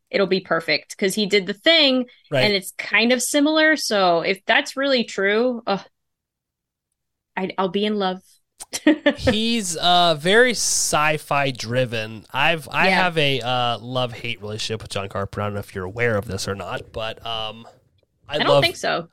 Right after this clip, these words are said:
Speaker 2: I love to hate him. And,
Speaker 1: Ugh.
Speaker 2: um, well, he talks shit about my man Rob Zombie, so I've, I've,
Speaker 1: Mm.
Speaker 2: I've really forgiven him for that.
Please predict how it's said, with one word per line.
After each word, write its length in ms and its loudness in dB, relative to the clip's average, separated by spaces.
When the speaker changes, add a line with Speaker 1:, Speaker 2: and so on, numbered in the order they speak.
Speaker 2:
I 80 0
love 260 2
to 100 -2
hate 200 -2
him. 200 -8
And, 360 2
Speaker 1:
Ugh. 80 0
Speaker 2:
um, 560 -2
well, 140 4
he 180 4
talks 260 4
shit 140 6
about 120 2
my 60 0
man 220 2
Rob 200 0
Zombie, 340 2
so 140 0
I've, 400 -2
I've, 240 -8
Speaker 1:
Mm. 560 0
Speaker 2:
I've 60 0
really 140 0
forgiven 440 -4
him 80 -6
for 180 -8
that. 260 -6